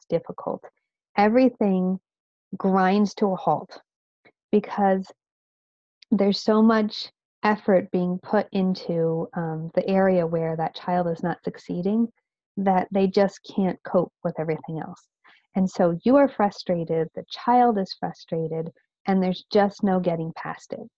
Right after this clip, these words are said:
because you've reached this pinnacle of, you know, it's ready to explode. And what you don't <laughs> wanna have is it explode, because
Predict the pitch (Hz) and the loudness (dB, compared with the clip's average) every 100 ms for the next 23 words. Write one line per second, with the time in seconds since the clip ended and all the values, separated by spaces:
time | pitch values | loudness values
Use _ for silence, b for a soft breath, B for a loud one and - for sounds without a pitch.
0 | _ 180 180 165 175 175 180 180 196 226 | _ -8 -6 -8 -8 -4 -4 0 4 2
1 | 233 - 196 - - 220 202 - 170 165 | 0 -4 -4 -4 -2 0 0 0 2 2
2 | 165 170 165 165 170 - - 175 160 165 | 0 -2 -2 -2 -6 -12 -8 -6 -4 -4
3 | - - 185 170 170 - 165 - - 151 | -4 -2 -2 -2 -4 -6 -8 -10 -8 -6
4 | - - 190 185 190 180 202 226 - - | -6 -4 -2 -2 -2 0 0 0 -4 -6
5 | 185 185 - 160 160 - B B B - | -4 -6 -8 -8 -8 -10 B B B 0
6 | 202 196 180 - - 190 175 156 175 185 | 2 2 0 -2 -4 0 0 0 -4 -10
7 | - 165 165 | -6 -2 -2